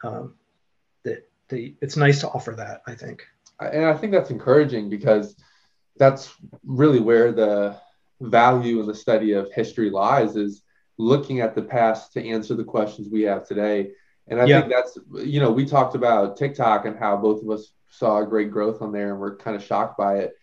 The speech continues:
Speaker 2: That thirst for it, I think, does come from the questions of, well, I kinda remember the Civil War from my history class in high school.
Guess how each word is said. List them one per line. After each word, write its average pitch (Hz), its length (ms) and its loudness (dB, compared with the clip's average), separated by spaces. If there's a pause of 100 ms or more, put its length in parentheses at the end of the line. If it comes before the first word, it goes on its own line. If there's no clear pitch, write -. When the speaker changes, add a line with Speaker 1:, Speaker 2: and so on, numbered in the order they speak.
(520)
Speaker 2:
That 135 280 2 (640)
thirst 165 400 2
for 127 240 0
it, 101 40 2
I 101 80 2
think, 131 300 -6
does 120 260 0
come 113 280 -6
from 107 200 -6
the 104 80 -6
questions 107 600 -6
of, 104 280 0
well, 127 80 2
I 113 100 2
kinda 185 360 2
remember 123 380 -2
the 107 100 0
Civil 113 360 -2
War 107 260 -2
from 107 100 -10
my 101 100 -4
history 107 320 -4
class 101 320 -2
in 113 80 -16
high 101 140 -4
school. 98 480 -6